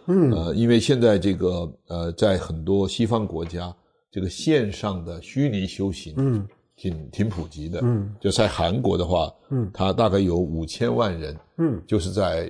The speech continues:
Speaker 2: 虚拟世界里头修行。
Speaker 1: 嗯。嗯。
Speaker 2: 就为了跟大师亲近啊，
Speaker 1: 嗯。
Speaker 2: 我不能去啊，我太远了。
Speaker 1: 嗯。嗯。
Speaker 2: 那我在家里头戴上一个眼镜，
Speaker 1: 嗯。
Speaker 2: 啊，叫，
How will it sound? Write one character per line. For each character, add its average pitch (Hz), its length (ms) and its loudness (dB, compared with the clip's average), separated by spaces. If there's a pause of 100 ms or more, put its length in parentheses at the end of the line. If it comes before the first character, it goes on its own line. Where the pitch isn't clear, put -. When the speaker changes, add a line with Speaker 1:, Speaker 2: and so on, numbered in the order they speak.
(100)
Speaker 2:
虚 - 280 -2
拟 104 160 -2
世 98 220 -6
界 90 100 -4
里 82 120 -8
头 78 180 -10
修 90 240 -4
行。 78 240 -12 (120)
Speaker 1:
嗯。 127 300 -2
嗯。 117 40 -2
Speaker 2:
就 101 100 2
为 113 140 4
了 92 120 0
跟 98 440 -6
大 98 180 -2
师 95 260 -6
亲 104 300 -8
近 104 260 -4
啊， 71 220 -16
Speaker 1:
嗯。 104 300 -4
Speaker 2:
我 82 100 -4
不 - 100 -2
能 110 140 0
去 131 220 -2
啊， 87 80 -2
我 82 100 -10
太 - 140 -2
远 95 240 0
了。 80 240 -12
Speaker 1:
嗯。 135 160 -2
嗯。 95 100 -4
Speaker 2:
那 95 60 -2
我 90 80 -2
在 92 100 -2
家 107 240 -2
里 92 80 -2
头 85 180 -6
戴 95 200 -4
上 90 180 -2
一 85 80 -4
个 92 80 0 (600)
眼 82 220 -2
镜， 98 240 -2 (100)
Speaker 1:
嗯。 147 140 2
Speaker 2:
啊， 90 60 -2
叫， 82 220 -2